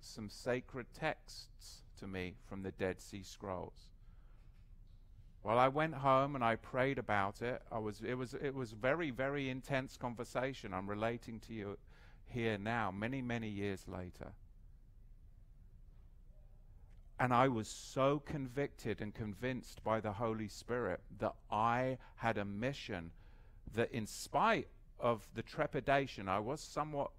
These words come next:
a little apprehensive, that I needed to go round and I needed to deliver a message. And I recently delivered that message here at Shavuot, you know, a modern version,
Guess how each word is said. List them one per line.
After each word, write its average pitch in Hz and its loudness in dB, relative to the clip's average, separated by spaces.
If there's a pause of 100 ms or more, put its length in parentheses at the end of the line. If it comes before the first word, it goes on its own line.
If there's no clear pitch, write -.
(180)
a 117 2
little 127 2
apprehensive, 135 -2 (800)
that 113 4
I 123 6
needed 127 2
to - -10
go 123 2
round 90 0 (420)
and 110 2
I 107 6
needed 113 2 (140)
to 117 -6
deliver 113 0
a 131 -2
message. 127 0
And 135 -6
I 139 -2
recently 160 -2
delivered 123 -2 (180)
that 117 2
message 117 0
here 131 6 (400)
at 110 4
Shavuot, 110 4 (260)
you - -10
know, 104 6
a 104 8
modern 107 0
version, 107 -2